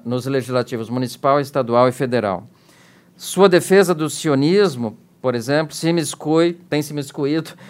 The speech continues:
na política externa brasileira, né? Então, há uma ramificação, uma extensão dos seus interesses para além daqueles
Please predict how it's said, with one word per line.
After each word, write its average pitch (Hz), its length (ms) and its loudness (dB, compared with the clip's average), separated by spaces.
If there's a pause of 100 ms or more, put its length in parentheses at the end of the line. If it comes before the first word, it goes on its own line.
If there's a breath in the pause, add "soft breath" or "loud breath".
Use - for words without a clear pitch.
(220 loud breath)
na 143 180 4
política 147 380 -2
externa 147 360 0
brasileira, 151 640 -2 (200)
né? 120 120 -8
Então, 156 340 -4 (240)
há 127 180 0
uma 151 140 2
ramificação, 156 760 0
uma 156 120 2
extensão 139 680 0
dos 135 140 -10
seus 139 220 -4
interesses 123 600 -6
para 143 240 2
além 135 240 -2
daqueles 135 600 -6